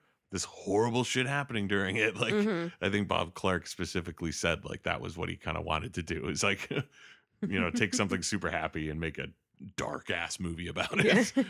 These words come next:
Speaker 1: <laughs> And it's like, "Hey, it worked." Uh, you know, I was talking earlier about that new Black Christmas trailer,
Speaker 2: Mm-hmm.
Speaker 1: um, and how much it sucked.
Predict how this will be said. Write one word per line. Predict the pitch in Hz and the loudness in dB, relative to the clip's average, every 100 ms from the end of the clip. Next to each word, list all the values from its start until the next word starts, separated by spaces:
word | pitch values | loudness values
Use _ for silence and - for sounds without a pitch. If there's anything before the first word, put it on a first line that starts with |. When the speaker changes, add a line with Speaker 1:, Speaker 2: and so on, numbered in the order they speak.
| 302 | 0
Speaker 1:
<laughs> | 135 | 0
And | 302 - | -2 0
it's | 285 | 2
like, | - 262 | 4 4
"Hey, | 190 320 | 2 0
it | 87 | -2
worked." | 156 285 - - _ - - | -4 -6 -10 -20 _ -10 -4
Uh, | 90 | 0
you | 113 | 2
know, | 95 | 2
I | |
was | 90 | 0
talking | - 87 90 | 0 0 0
earlier | 87 80 | -2 -2
about | 78 - | -4 -6
that | 82 60 _ _ - | -8 -8 _ _ -8
new | 92 104 98 82 | 0 2 2 0
Black | 85 85 | -4 -6
Christmas | - 85 - 69 | -6 -8 -6 -10
trailer, | - 67 60 50 - | -6 -6 -6 -12 -8
Speaker 2:
Mm-hmm. | 202 214 180 175 - _ - | -2 -2 -2 -6 -12 _ -4
Speaker 1:
um, | 85 80 78 | -2 -2 -4
and | 80 | -6
how | |
much | 80 76 | -8 -10
it | 78 | -8
sucked. | - 92 - - - | -4 -4 -4 -10 -14